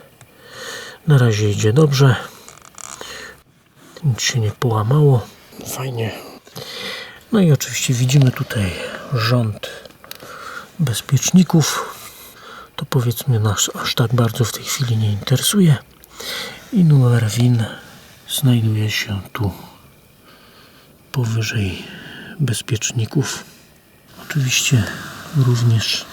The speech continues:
zaczyna się od oznaczeń W D B dwieście dwadzieścia, tak, oznaczającej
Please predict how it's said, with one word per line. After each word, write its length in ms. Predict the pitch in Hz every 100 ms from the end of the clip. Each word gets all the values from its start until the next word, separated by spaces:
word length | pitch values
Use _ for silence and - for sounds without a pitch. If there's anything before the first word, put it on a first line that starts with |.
| - - - - - -
zaczyna 560 | 156 135 135 - 120 120
się 320 | - - 131
od 400 | - 123 - -
oznaczeń 680 | 147 120 120 120 - 123 120 87 - - - _ - - - - - -
W 360 | 131 127 120
D 180 | 107 120
B 220 | 123 175 135 - - _ _ _ _ -
dwieście 500 | 147 120 107 - 135
dwadzieścia, 760 | 117 120 123 180 - - 151 127 - - _ _ _ _ _ - - - _ -
tak, 400 | - 156 - - - - _ - - - - - - - -
oznaczającej 1000 | 165 127 131 120 131 117 117 - 120 107